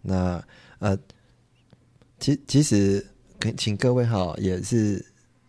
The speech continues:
如果有听我讲的话哈，那你们再回-，回去比对书里面的内容的话，其实会可以更快的、更容易的吸收啊。好，那我都非常推荐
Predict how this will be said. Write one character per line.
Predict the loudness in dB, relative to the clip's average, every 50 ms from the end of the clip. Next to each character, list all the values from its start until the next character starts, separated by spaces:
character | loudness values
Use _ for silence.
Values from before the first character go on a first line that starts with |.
| _ _ _ -20 -20 _ -14 -2
如 | 2 2 6
果 | 6 6 6 6 2
有 | 0 0 2
听 | 4 4 4 6
我 | 6 4
讲 | 4 4 0 -4 -4
的 | -4 -2
话 | -2 0 -2
哈， | -2 -2 -4 -4 -4
那 | -2 -2 0 0 -2 -4 -4
你 | -6 -6
们 | -4 -4 0
再 | 2 2 2 2 0
回-， | -4 -10 -12 -14 -16 -6
回 | -4 -4 -2
去 | 0 -2 -2
比 | -2 -4 -8 -6
对 | -2 -2 -2 -2 -4 -8 -16 -20 -20 -20 _ _ _ _
书 | -12 -8 -4 -2 -2
里 | -2 -2
面 | -2 -2 -2
的 | -4 -4
内 | -4 -4 -4 -4
容 | -6 -8 -10 -12
的 | -10
话， | -8 -8 -8 -8 -12 -14 -10
其 | -10 -10
实 | -8 -8 -10
会 | -8 -4 -4 -4 -4
可 | -4 -10 -8 -8
以 | -8 -8
更 | -6 -8 -10 -10
快 | -8 -8 -8 -8
的、 | -8 -10 -14 -18 -12
更 | -8 -8 -6 -6
容 | -6 -6 -8
易 | -8
的 | -8 -8 -8
吸 | -8 -8 -8 -10 -12 -12
收 | -12 -8 -8 -8 -8 -8
啊。 | -10 -12 -12 -16 _ -20 -20 -20 -20 _ _
好， | -6 -6 -4
那 | -2 -2 -2 -2 -2
我 | -2 -2 -4 -6 -6
都 | -4 -2 -4 -4 -4 -8 _ _ _ _ _ -2
非 | -2 -2
常 | 0 -2 -6 -4
推 | -4 -4
荐 | -4 -2 -2 -2 -2 -2 -4 -6 -10 -12